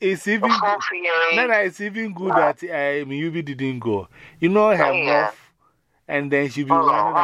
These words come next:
Speaker 1: around.
Speaker 2: mouth is
Speaker 1: People be asking her questions. "Oh, you're
Speaker 2: Yeah.
Speaker 1: training this, this."
Speaker 2: I'm telling you,
Speaker 1: What
Speaker 2: her
Speaker 1: about,
Speaker 2: mouth
Speaker 1: what
Speaker 2: is
Speaker 1: about
Speaker 2: like
Speaker 1: the Jamaican guy?
Speaker 2: Who, y'all?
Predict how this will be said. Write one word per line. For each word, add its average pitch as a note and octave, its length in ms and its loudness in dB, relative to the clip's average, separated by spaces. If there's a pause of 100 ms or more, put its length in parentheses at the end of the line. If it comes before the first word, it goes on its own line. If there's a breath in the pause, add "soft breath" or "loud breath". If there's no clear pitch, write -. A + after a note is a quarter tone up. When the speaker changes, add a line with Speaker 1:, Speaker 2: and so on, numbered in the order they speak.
Speaker 1:
around. C3+ 60 -6
Speaker 2:
mouth C#3+ 380 2 (120)
is - 400 -4
Speaker 1:
People D#3 300 -6
be C#3 180 0
asking D3 340 -2
her C3+ 180 2
questions. C#3+ 600 -2
"Oh, F#3+ 100 4
you're G#3 280 2
Speaker 2:
Yeah. C#3+ 60 4
Speaker 1:
training F#3 400 -2
this, F#3 300 -6
this." E3 400 -12 (300 loud breath)
Speaker 2:
I'm F3+ 320 4
telling E3 500 0
you, C3 180 -4
Speaker 1:
What F3 120 4
Speaker 2:
her A#3+ 60 2
Speaker 1:
about, G3 320 2
Speaker 2:
mouth - 120 -16
Speaker 1:
what A3 140 -4
Speaker 2:
is C4 60 -4
Speaker 1:
about G#3 120 0
Speaker 2:
like F3 160 2
Speaker 1:
the E3 100 -6
Jamaican F3 540 -6
guy? A2+ 420 -2 (1800)
Speaker 2:
Who, B3+ 160 6
y'all? G3+ 520 2